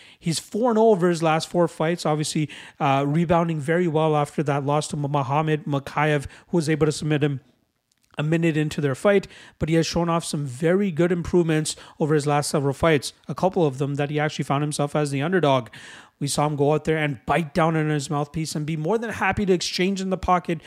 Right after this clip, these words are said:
with a lot of his fighters so that he can get the respect with the striking and then eventually change levels on these guys, take them to the ground, and then do his best work from that top position. He is a guy that I believe that if he does get pushed into those later rounds,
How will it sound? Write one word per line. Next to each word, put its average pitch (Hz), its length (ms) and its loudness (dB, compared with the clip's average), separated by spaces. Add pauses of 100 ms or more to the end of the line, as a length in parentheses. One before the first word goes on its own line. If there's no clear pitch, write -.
(200)
with 180 160 0
a 180 60 2
lot 156 320 0
of 151 60 -6
his 156 160 -4
fighters 180 440 2 (160)
so - 100 -18
that 156 140 -2
he 151 80 -2
can 139 160 -8
get 170 180 -6
the - 80 -4
respect 190 460 -2
with 175 140 -4
the - 80 -10
striking 190 500 -4 (200)
and 151 140 -4
then 156 60 0
eventually 165 340 -2
change 180 320 -4
levels 170 300 0
on 156 100 -2
these 147 160 -2
guys, 143 320 0 (220)
take 190 220 -4
them 180 120 -4
to 165 140 -8
the 151 80 -2
ground, 147 340 2 (180)
and 156 140 -2
then 147 120 -2
do 147 200 -2
his 147 160 0
best 147 300 -2
work 139 160 -2
from 147 180 -8
that 139 180 -6
top - 280 -6
position. 139 560 -2 (360)
He - 140 -4
is 135 80 -2
a 143 60 0
guy 135 180 0
that 143 100 -2
I 135 120 -2
believe 151 300 -2
that 165 220 -2
if - 180 -6
he 180 100 -4
does 170 300 2
get 170 200 -4
pushed 175 240 -2
into 165 240 -4
those 151 220 -2
later 156 260 0
rounds, 151 400 0